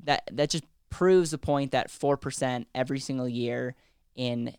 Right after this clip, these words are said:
a savings account, like, it would give you the exact same balance. So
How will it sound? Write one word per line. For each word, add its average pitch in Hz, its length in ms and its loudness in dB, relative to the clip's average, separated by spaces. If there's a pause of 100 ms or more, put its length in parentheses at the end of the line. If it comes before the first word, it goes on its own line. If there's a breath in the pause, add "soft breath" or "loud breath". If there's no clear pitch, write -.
(140)
a 123 240 -4
savings 123 300 -2
account, 202 360 -6
like, 123 260 -6 (100)
it 131 120 -2
would 127 240 0 (160)
give 131 140 -4
you 127 140 0
the 120 120 -4
exact 120 340 -6
same 117 180 -8
balance. 80 360 -6
So 147 180 4